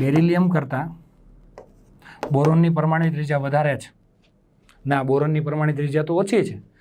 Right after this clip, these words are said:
આમ જઈએ તેમ પરમાણુ ત્રિજ્યા ઘટે છે. આ વિધાન ખોટું છે, બરાબર? બેરિલિયમ કરતાં બોરોનની પરમાણુ ત્રિજ્યા વધારે નથી, ઓછી છે બોરોનની.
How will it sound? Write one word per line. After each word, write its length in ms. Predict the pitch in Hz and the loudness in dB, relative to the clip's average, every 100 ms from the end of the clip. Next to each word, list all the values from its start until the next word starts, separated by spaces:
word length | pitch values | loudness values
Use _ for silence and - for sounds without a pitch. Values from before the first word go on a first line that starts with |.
| _ - | _ -2
આમ 200 | 143 147 | 0 2
જઈએ 120 | 151 156 | 2 0
તેમ 120 | 143 | -2
પરમાણુ 260 | 143 151 147 | -2 -2 -2
ત્રિજ્યા 320 | 151 175 175 | -2 0 0
ઘટે 200 | 226 233 - | 2 0 -2
છે. 60 | - _ _ _ - | -10 _ _ _ -20
આ 100 | 113 | -16
વિધાન 220 | 113 123 123 - | -12 -10 -10 -10
ખોટું 280 | 127 120 117 | -12 -12 -14
છે, 60 | - _ _ _ _ _ _ _ _ _ _ _ - 131 | -20 _ _ _ _ _ _ _ _ _ _ _ -6 -4
બરાબર? 260 | 120 143 139 | -2 -2 0
બેરિલિયમ 360 | 131 143 156 156 | 0 2 2 0
કરતાં 240 | 151 147 | 0 -2
બોરોનની 340 | 139 139 143 131 | -2 -4 -6 -6
પરમાણુ 240 | 135 139 131 | -8 -6 -6
ત્રિજ્યા 260 | 135 139 117 | -6 -4 -4
વધારે 280 | 120 123 151 | -2 0 2
નથી, 280 | 165 165 139 123 | 0 -2 -4 -8
ઓછી 260 | 131 - 143 127 | -10 -8 -10 -8
છે 80 | 113 | -8
બોરોનની. 420 | 117 110 104 104 | -8 -8 -10 -12